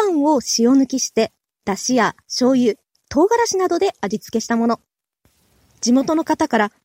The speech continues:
作る時に手間がかかることと、家中に強烈な匂いが漂うと聞いていたので、味もすごいのかなと食べるのを躊躇していました。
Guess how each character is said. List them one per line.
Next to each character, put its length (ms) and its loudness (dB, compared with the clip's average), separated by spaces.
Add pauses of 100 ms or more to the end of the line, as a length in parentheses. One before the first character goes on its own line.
作 240 0
る 100 4
時 260 -2
に 180 -6 (100)
手 80 -6
間 160 2
が 140 2
か 100 -6
か 100 -4
る 120 -2
こ 100 -12
と 140 -6
と、 240 -2 (460)
家 220 6
中 220 6
に 180 2
強 240 2
烈 280 2
な 120 0
匂 220 4
い 80 2
が 100 0
漂 400 2
う 140 4
と 180 -6
聞 180 -2
い 40 -4
て 80 -6
い 120 -4
た 100 -2
の 100 2
で、 220 -2 (400)
味 260 -6
も 140 0
す 200 -4
ご 200 0
い 80 -2
の 100 -4
か 160 -6
な 300 -2
と 280 0 (240)
食 120 -4
べ 100 4
る 100 2
の 180 0
を 60 -8
躊 280 0
躇 120 -6
し 80 -8
て 100 -6
い 60 -4
ま 100 -6
し 40 -10
た。 140 -4